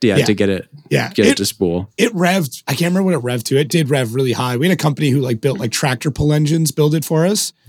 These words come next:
Speaker 2: So,
Speaker 1: Yeah.
Speaker 2: like, it was, I mean, it was a built engine. It was, it was incredible. A company called Northern Upfitters. So, little
Speaker 1: Hmm.
Speaker 2: small shout out for them. If you guys need diesel engines built, they're, they're the guys. Um, so I wanna, I wanna, I, I feel like I talked about on the live stream already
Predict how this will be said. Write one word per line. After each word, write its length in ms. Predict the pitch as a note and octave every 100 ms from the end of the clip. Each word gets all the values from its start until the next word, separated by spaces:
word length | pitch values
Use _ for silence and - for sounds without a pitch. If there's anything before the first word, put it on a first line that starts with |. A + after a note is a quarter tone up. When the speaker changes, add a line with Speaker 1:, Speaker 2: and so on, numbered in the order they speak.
| A#2
Speaker 2:
So, 140 | A#2+ -
Speaker 1:
Yeah. 140 | F#2
Speaker 2:
like, 120 | - -
it 120 | F3
was, 400 | D#3 D3 G#2+ - - - - _
I 60 | -
mean, 160 | D3+
it 120 | D3 E3+
was 160 | D3
a 60 | C3
built 460 | A2 D3 B2+ A#2
engine. 280 | B2 A2+ A2+
It 120 | A2+
was, 240 | A#2+ A2 F#3+
it 80 | A#2+
was 140 | A2+
incredible. 300 | G#2+ A#2 A2+
A 40 | A2+
company 220 | E3 C#3
called 160 | A#2+ B2
Northern 280 | A#2+ A2+
Upfitters. 560 | A2+ G#2+ A#2+ A#2 A2+ -
So, 300 | - B2 - - _ -
little 200 | A#2 A2+
Speaker 1:
Hmm. 60 | -
Speaker 2:
small 260 | - C#3 A#2+
shout 220 | - A#2
out 80 | A2
for 60 |
them. 80 | B2
If 80 | A2+
you 40 |
guys 140 | D#3+ C#3
need 140 | C#3
diesel 280 | A#2+ B2+ A#2
engines 280 | A#2+ A2+ A2
built, 220 | A#2+ G2
they're, 180 | D3+ A#2+
they're 380 | G#2+ - D#3 A#2
the 100 | A#2+
guys. 400 | A2+ F#2 F#2+ - - - - - - -
Um, 380 | B2+ A2+ - - _ _ - _ _ _ - _ -
so 140 | A3
I 180 | A#3+ G#3+
wanna, 280 | A#3+ B3+ -
I 60 | F3+
wanna, 320 | G#3 G#3 - - _
I, 160 | F3 F#3
I 100 | F3
feel 140 | G3
like 100 | G3
I 60 | F#3
talked 240 | E3+ F3
about 140 | F3+ E3
on 80 | D#3
the 60 |
live 200 | C#3+ C#3
stream 220 | - D3
already 440 | C#3 C3 C3 C3